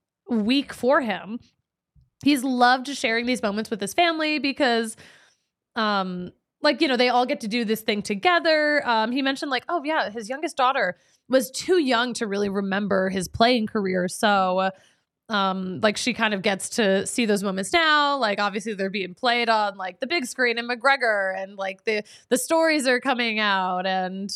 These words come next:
like, so it's been fun for him to get to experience this with his family. Um, he said, quote, "I'm with them a lot more so we can experience this together, which is cool.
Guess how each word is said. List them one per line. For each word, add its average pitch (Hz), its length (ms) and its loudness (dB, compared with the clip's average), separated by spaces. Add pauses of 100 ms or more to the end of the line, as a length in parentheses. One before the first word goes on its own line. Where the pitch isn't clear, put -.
like, 220 400 0
so 269 200 2
it's 269 160 0
been 302 160 -2
fun 262 200 0
for 247 140 0
him 214 300 0
to 202 340 0
get 214 160 0
to 240 80 -2
experience 202 680 -2
this 180 520 -4
with 196 260 -2
his 190 200 -4
family. 175 500 -2 (460)
Um, 190 440 0
he 247 100 2
said, 247 200 0
quote, 240 340 2
"I'm 233 260 2
with 262 260 -2
them 302 320 2
a 226 280 0
lot 240 460 0
more 202 480 -2
so - 100 -10
we 233 120 -4
can 220 100 -2
experience 196 460 -6
this 196 140 -8
together, 294 440 0
which 320 200 -4
is 370 140 -4
cool. 277 480 2